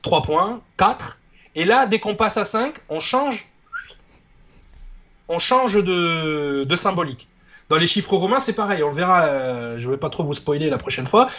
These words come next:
mais les chiffres romains, vous avez des bâtons, et dès qu'on arrive, euh, proche de cinq, ça commence à changer de, tu vois ? Et à chaque fois, on verra, on change carrément la, euh,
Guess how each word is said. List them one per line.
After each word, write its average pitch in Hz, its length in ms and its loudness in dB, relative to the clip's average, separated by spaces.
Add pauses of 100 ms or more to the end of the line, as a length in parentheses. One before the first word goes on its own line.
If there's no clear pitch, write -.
(120)
mais 143 80 2
les 160 80 4
chiffres 156 240 2
romains, 147 240 4
vous 214 120 6
avez 151 140 4
des 147 80 0
bâtons, 214 400 4 (400)
et 151 100 0
dès 233 180 4
qu'on 208 180 4
arrive, 202 400 2 (960)
euh, 139 320 -2
proche 202 260 2
de 175 100 2
cinq, 269 400 0 (100)
ça - 140 -4
commence 226 280 0
à 214 40 0
changer 208 340 -4
de, 165 1160 -2 (600)
tu 170 100 0
vois ? 254 160 4 (320)
Et - 20 6
à 156 80 8
chaque 208 220 0
fois, 226 120 0
on 214 60 0
verra, 180 360 2
on 160 100 -4
change 196 400 -4
carrément 180 600 -4
la, 117 460 -8 (1800)
euh, 120 640 -2